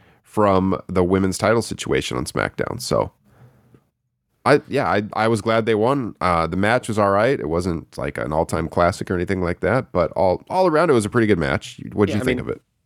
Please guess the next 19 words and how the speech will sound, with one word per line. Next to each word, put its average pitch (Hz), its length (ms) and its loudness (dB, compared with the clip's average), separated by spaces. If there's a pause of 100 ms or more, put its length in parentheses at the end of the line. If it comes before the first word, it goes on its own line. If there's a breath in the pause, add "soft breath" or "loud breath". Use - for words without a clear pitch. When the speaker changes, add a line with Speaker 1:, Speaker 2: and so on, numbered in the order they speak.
(140)
Speaker 2:
at 247 80 2
least 214 280 0
the, 143 80 0 (560)
you 123 120 -4
know, 92 240 -4
the 104 80 -8
people 131 260 -2
like 104 180 2
the 120 80 -2
winners, 90 440 -2 (120)
I 92 80 -4
guess, 110 300 0
is 101 100 -10
probably 107 200 0
the 95 80 -6
most 95 160 -8
<laughs> - 0 -
positive 101 420 0
thing - 140 -10